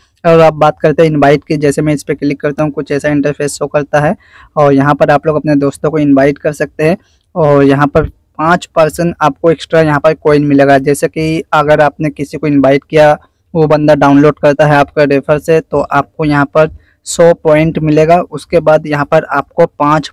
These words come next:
point मतलब पाँच परसेंट extra मिलेगा, मतलब वो बंदा जितना coin earning करेगा उसका पाँच परसेंट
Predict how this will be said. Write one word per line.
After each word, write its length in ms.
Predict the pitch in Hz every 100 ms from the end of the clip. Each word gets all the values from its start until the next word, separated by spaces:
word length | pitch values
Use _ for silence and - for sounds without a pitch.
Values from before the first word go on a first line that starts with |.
| -
point 360 | 147 151 165 - _ - -
मतलब 280 | 147 151 147
पाँच 240 | 143 147 143
परसेंट 440 | - 147 - 170 165
extra 460 | - - - 160
मिलेगा, 320 | 147 143 135 139
मतलब 300 | 143 156 151
वो 160 | 151
बंदा 260 | 151 151 151
जितना 340 | 147 - 160 170
coin 340 | - 147 156
earning 340 | 151 147 160 156
करेगा 280 | 151 156
उसका 220 | 151 - 156
पाँच 340 | - 151 156
परसेंट 500 | - 156 147 170 180